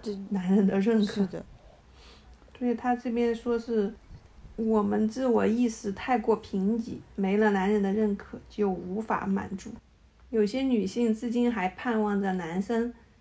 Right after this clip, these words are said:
Speaker 1: 提出‘请和我交往吧，否则就坐立不安’，但在工作中又步步高升，不把男人放在眼里。”
Speaker 2: 是啊，感觉这个好矛盾哦。所以说，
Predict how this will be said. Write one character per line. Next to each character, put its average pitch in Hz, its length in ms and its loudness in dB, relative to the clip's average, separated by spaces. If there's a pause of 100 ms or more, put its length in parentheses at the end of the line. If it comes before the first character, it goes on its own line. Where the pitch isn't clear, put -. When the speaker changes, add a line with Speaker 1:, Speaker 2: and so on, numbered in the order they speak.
(160)
Speaker 1:
提 - 160 -8
出 202 240 -4
‘请 190 240 -4
和 202 160 -2
我 190 140 0
交 233 220 2
往 - 200 0
吧， 180 240 -10
否 175 160 -6
则 180 220 -6
就 214 180 2
坐 247 300 0
立 226 140 2
不 208 180 -6
安’， 196 260 -2 (300)
但 285 180 -2
在 262 140 2
工 294 240 -2
作 294 180 2
中 220 300 2 (200)
又 254 140 0
步 247 180 0
步 220 140 2
高 202 220 2
升， 208 320 -2 (160)
不 359 120 0
把 - 300 -2
男 190 220 -2
人 185 120 0 (100)
放 202 180 0
在 175 100 -2
眼 170 300 -2
里。” - 140 -6 (460)
Speaker 2:
是 277 260 -6
啊， 143 220 -8
感 160 160 -12
觉 175 160 -10
这 262 120 -8
个 285 100 -6
好 - 640 -14
矛 151 300 -12
盾 277 280 -6
哦。 147 100 -14 (360)
所 302 200 -4
以 320 200 0
说， 339 440 -6